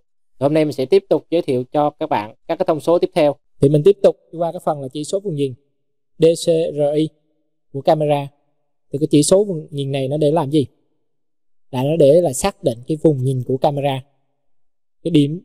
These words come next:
camera quan sát đến đâu á, khoảng cách đến đâu á, thì có thể là phát hiện hình ảnh nè,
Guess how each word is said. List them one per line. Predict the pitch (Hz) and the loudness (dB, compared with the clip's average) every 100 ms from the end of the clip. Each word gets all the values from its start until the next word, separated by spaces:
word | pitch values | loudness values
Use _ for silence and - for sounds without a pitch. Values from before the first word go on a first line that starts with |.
| _ _ _ _ | _ _ _ _
camera | 156 147 143 139 | -2 0 -2 0
quan | 143 | -2
sát | 139 180 190 _ _ _ _ _ _ | -2 -6 -8 _ _ _ _ _ _
đến | 160 190 | -2 2
đâu | 160 143 | 0 0
á, | 151 - | -4 -10
khoảng | 143 | -14
cách | 139 175 170 | -12 -16 -12
đến | 156 | -6
đâu | 156 131 | -2 0
á, | 143 - - | -2 -6 -14
thì | 143 | -10
có | |
thể | 131 139 | -6 -6
là | 131 | -6
phát | 185 180 | -8 -6
hiện | 127 | -8
hình | 117 127 | -8 -12
ảnh | 120 143 | -12 -12
nè, | 170 | -12